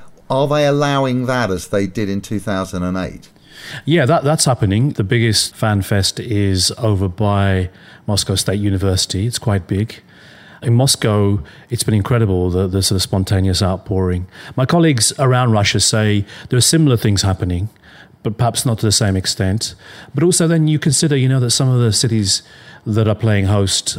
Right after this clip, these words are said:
Speaker 2: were also closed cities under Soviet regime. So they're very unused to visitors historically.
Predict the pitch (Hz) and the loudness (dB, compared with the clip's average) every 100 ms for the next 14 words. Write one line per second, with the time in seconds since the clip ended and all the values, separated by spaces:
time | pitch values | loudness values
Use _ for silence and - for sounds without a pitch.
0 | - 110 110 117 110 - 131 123 98 98 | -4 -2 0 2 0 0 0 2 0 -2
1 | 90 90 90 - 101 90 92 90 82 - | 0 0 0 0 0 0 -2 -2 -4 -6
2 | 82 - 98 90 95 - - - - - | -6 -4 -2 -4 -6 -12 -20 -20 -12 -2
3 | 113 107 135 139 117 123 110 110 - - | 0 4 4 2 2 2 2 2 0 -2
4 | 98 95 98 - 107 - 107 - 101 95 | 0 0 0 -2 -2 -2 -2 0 0 0
5 | - 98 104 | -2 -4 -4